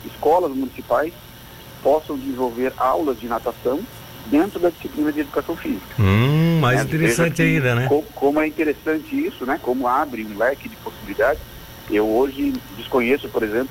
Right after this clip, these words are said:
Speaker 1: que alguma escola particular ofereça esse tipo de, de atividade dentro da disciplina de educação física. E dentro deste programa,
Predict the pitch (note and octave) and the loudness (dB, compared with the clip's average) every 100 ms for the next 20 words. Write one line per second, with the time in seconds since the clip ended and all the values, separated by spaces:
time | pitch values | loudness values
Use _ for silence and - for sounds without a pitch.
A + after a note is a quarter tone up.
0 | - C3+ B2+ A#2 C#3 C#3 A#2+ A#2+ B2 D#3+ | -2 0 0 0 0 0 0 -2 2 2
1 | D3+ G#2+ - A2+ A2 B2+ - - - - | 2 -4 -8 -4 0 0 -2 -14 -20 -20
2 | - - F4 D3+ F3 C#3+ - G3 F3+ - | -20 -6 -4 0 2 2 0 -2 -4 -6
3 | - E3 - D3+ D#3 D#3 D#3 - - B2 | -6 -6 -4 -2 0 0 -2 -10 -6 0
4 | C3 C3+ A#2+ A2+ A#2+ A#2+ A#2+ A#2+ B2 - | 0 0 0 2 2 0 -4 -4 -2 -4
5 | - - A#2 A#2 A2+ - C3 A#2 D#3 B2 | -6 -6 -2 -2 -2 -4 -2 -2 -2 -4
6 | - - - - - - - - G2 G2 | -8 -14 -16 -16 -16 -18 -10 -4 0 0
7 | G2+ G2 F#2+ G2 C3 C3+ A#2+ B2 - A#2 | 0 -2 -4 2 4 4 2 0 0 0
8 | A2 B2+ G3 C3 | 4 2 2 -2